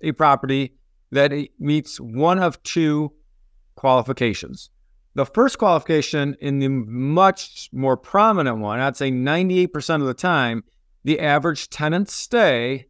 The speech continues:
is seven days or less. So a lot of times those are referred to as vacation rental properties. Um, so seven days or less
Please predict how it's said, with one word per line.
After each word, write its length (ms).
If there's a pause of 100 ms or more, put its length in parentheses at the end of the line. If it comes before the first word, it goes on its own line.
is 180
seven 500
days 460
or 280
less. 600 (320)
So 180
a 20
lot 160
of 60
times 200
those 140
are 80
referred 300
to 100
as 120
vacation 540
rental 300
properties. 680 (440)
Um, 460 (280)
so 220
seven 340
days 220
or 80
less 240